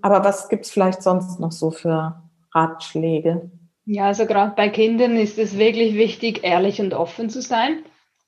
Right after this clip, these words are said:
Speaker 1: Mhm.
Speaker 2: Weil oft, wo man so ein Geheimnis macht, ist bei uns ja auch nicht anders, entsteht Raum für Spekulation. Also wenn man merkt, da ist irgendwas mit Oma, aber man wird nicht mit einbezogen, was jetzt hier gerade passiert,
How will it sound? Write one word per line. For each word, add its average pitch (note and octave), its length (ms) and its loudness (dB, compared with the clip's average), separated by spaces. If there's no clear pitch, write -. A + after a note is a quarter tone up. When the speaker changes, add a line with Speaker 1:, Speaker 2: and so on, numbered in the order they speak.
Speaker 1:
Mhm. G3 140 -4
Speaker 2:
Weil G3 260 4
oft, G#3 360 0
wo A3+ 100 4
man A3+ 240 2
so A#3+ 80 4
ein G#3+ 160 2
Geheimnis A3+ 720 2
macht, - 560 -2
ist F#3 280 -6
bei E3+ 160 0
uns F3+ 180 0
ja E3 180 2
auch F3 60 -2
nicht G3 240 2
anders, G#3 360 4
entsteht A3 420 2
Raum G3+ 240 2
für G#3+ 100 0
Spekulation. F#3 1000 -4
Also G3+ 260 0
wenn G3+ 160 2
man G3 160 0
merkt, G#3+ 300 0
da G3 40 2
ist B3 260 2
irgendwas B3 480 2
mit B3+ 180 0
Oma, G#3 380 2
aber F3 180 0
man F#3 300 0
wird G3+ 220 2
nicht A3 260 -4
mit G3 240 -2
einbezogen, G#3 760 0
was G3 200 0
jetzt G#3+ 180 0
hier G#3 180 2
gerade F3+ 280 -6
passiert, C#4+ 480 0